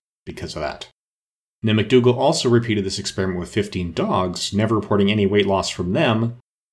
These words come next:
but also admitting that he could not actually find any sick dogs. So it's kind of assumed that he killed those fifteen during the course of the experiment. He never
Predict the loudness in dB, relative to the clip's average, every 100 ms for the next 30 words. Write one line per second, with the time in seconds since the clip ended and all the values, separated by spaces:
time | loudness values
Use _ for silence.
0 | _ _ _ 0 2 4 4 4 4 4
1 | 4 0 0 0 0 -4 -8 -8 -8 0
2 | 4 4 4 0 0 -4 _ _ -4 -4
3 | 0 -2 -2 -2 2 2 2 -2 -4 -4
4 | -2 -2 0 0 0 0 2 2 0 -4
5 | -10 -12 _ _ _ _ _ _ -10 -4
6 | 2 4 4 2 -2 -10 _ _ _ -8
7 | -2 0 0 0 2 2 2 -2 -8 -2
8 | 0 0 -2 -4 -4 -6 -4 -4 -2 -4
9 | -4 -4 -4 -4 -6 -2 0 -2 -4 -8
10 | -8 -6 -4 -4 -4